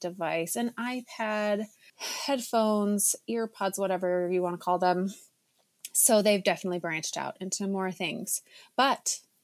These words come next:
that was only after they got known really well for the computer. And then the brand had enough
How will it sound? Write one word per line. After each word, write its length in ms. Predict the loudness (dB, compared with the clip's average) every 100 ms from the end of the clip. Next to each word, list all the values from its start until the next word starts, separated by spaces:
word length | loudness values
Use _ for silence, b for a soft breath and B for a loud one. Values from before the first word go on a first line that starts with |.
| -2
that 180 | 0 0
was 220 | -6 -6 -2
only 380 | 0 2 2 2
after 340 | 0 -2 -2
they 160 | -2 0
got 200 | -2 -2
known 680 | 0 0 2 2 2 0 -4 _
really 500 | -4 0 2 4 4
well 440 | 4 6 6 4 0
for 220 | -2 -2
the 100 | -2
computer. 760 | -4 -10 -2 -2 -2 -4 -6 _ _ B B B B
And 220 | 2 4
then 340 | 4 4 2 0
the 100 | -4
brand 400 | 2 4 4 2
had 160 | 2 0
enough 480 | 0 2 0 -2